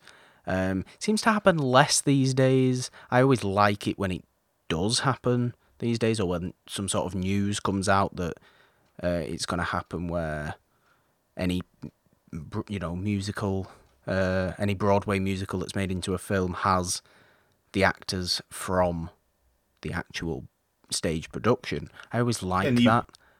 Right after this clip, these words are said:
Speaker 2: even if it's not a musical, that happens some nowadays where there'll be movies of, of, like, classic Shakespearean plays where they'll
Speaker 1: Mm.
Speaker 2: have someone that's portrayed a character on stage playing the character
Speaker 1: Yeah.
Speaker 2: in the film as well.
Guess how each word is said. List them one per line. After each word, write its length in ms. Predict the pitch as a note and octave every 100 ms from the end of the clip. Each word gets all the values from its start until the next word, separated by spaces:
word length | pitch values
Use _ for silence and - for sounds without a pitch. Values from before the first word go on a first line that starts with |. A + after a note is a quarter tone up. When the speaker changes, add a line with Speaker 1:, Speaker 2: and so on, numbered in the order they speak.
| _ _ _ _
Speaker 2:
even 300 | - C3+ B2
if 100 | A#2+
it's 140 | G#2 -
not 140 | A#2
a 20 |
musical, 420 | G2+ G2+ G#2 - F#2
that 120 | E2+
happens 360 | G2+ G2 G2 -
some 200 | F#2+ F2+
nowadays 480 | F#2 F#2 F#2 F2
where 100 | F#2
there'll 200 | F2+ F#2+
be 180 | F#2 F#2+
movies 760 | F2+ F#2 F#2 F#2+ F#2 F2+ - - - - - - - -
of, 600 | A#2 F#2 F2 E2 - - -
of, 180 | A2+ F#2
like, 320 | F#2+ F#2 -
classic 440 | - A2 F#2+ - -
Shakespearean 680 | - F#2+ - G#2 G2+ G2 F#2
plays 500 | F#2+ F#2 F2+ E2+ F2
where 460 | F2+ F2 F2 F2+
they'll 180 | F2+ G2
Speaker 1:
Mm. 100 | G2+
Speaker 2:
have 180 | G2+ F#2
someone 420 | - G#2+ G2 F#2+
that's 180 | F#2 F#2
portrayed 460 | - A2+ - G#2+ F#2+
a 60 |
character 480 | - G#2 F#2+ F#2 F#2
on 100 | F2+
stage 600 | F2 G2+ G2 F#2 F2+ - - - - -
playing 280 | - G#2+ F#2+
the 60 | F#2
character 340 | G2 F#2+ F2 F#2+
Speaker 1:
Yeah. 40 |
Speaker 2:
in 60 | E2+
the 80 |
film 300 | - G2 F2+
as 100 | F2
well. 380 | E2+ F#2 F2+ E2+